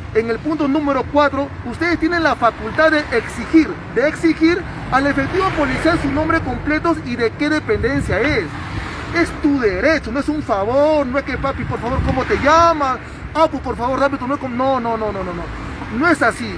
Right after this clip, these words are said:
y muchos ciudadanos desconocen lo, lo que es su función. Ustedes como ciudadanos sí pueden fiscalizar,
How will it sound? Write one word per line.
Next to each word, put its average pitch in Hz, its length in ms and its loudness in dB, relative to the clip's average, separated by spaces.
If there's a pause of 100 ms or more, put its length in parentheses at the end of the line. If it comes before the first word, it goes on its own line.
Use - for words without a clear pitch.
y 226 100 -4
muchos 320 260 2
ciudadanos 294 340 2
desconocen 294 500 0
lo, - 80 -2 (180)
lo 220 100 0
que 233 80 -6
es - 40 -4
su 285 60 -2
función. 214 340 -4 (440)
Ustedes 370 260 2
como 330 240 2
ciudadanos 285 360 2
sí 339 120 4
pueden 311 320 0
fiscalizar, 285 500 0